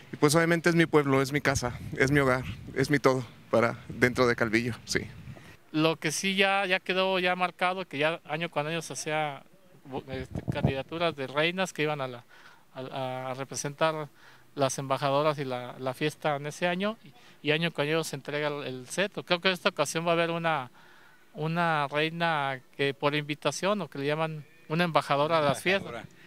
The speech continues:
Speaker 3: Es algo diferente lo que están haciendo
Speaker 2: O sea,
Speaker 3: esta
Speaker 2: la,
Speaker 3: vez.
Speaker 2: la diferencia entre una reina es que la reina entra a votación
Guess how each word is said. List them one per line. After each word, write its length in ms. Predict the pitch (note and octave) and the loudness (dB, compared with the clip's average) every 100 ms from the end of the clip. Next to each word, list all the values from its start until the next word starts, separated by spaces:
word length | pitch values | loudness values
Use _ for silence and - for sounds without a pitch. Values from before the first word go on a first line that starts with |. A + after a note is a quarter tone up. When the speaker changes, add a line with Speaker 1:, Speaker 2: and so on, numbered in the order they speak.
| - | -6
Speaker 3:
Es 120 | - | 2
algo 200 | D3+ D#3 | 4 6
diferente 500 | D3 - A#2+ D3+ C#3+ | 6 4 4 4 4
lo 140 | A#2 | 4
que 80 | - | 2
están 180 | - C3+ | 2 2
haciendo 260 | A#2+ B2+ B2+ | 4 4 4
Speaker 2:
O 20 | |
sea, 40 | |
Speaker 3:
esta 140 | C3 A#2 | 4 4
Speaker 2:
la, 0 | |
Speaker 3:
vez. 240 | A#2+ - | 4 2
Speaker 2:
la 60 | E3+ | -4
diferencia 540 | F3 F3 F#3 A3 B3 | -12 -10 -8 -6 -2
entre 240 | G#3+ - G#3 | -2 0 0
una 220 | G3 G#3 | 2 2
reina 380 | G3+ G3+ F#3 F#3 | 2 2 2 0
es 120 | - | 0
que 100 | G3 | 2
la 120 | D#3+ | 4
reina 320 | E3 F3+ F3 | 2 0 0
entra 200 | E3+ - | 0 0
a 40 | D#3+ | 0
votación 580 | C#3 - - F3+ E3 | 0 -2 0 2 2